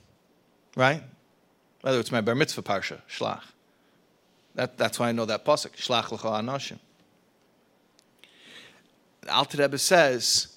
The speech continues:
anoshim, only anoshim could do something like that. It's such a men's mentality.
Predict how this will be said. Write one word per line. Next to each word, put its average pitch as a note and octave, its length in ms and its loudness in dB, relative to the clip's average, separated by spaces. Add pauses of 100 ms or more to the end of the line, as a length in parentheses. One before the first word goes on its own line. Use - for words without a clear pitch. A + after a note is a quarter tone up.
(560)
anoshim, C3+ 640 8
only F3+ 280 8
anoshim A#2+ 480 6
could G#2+ 140 -4
do A2+ 100 0
something G#2 340 -4
like G2 240 -8
that. - 260 -8 (680)
It's - 120 0
such G3+ 200 2
a F#3 40 6
men's C#3+ 960 2 (260)
mentality. C3+ 880 0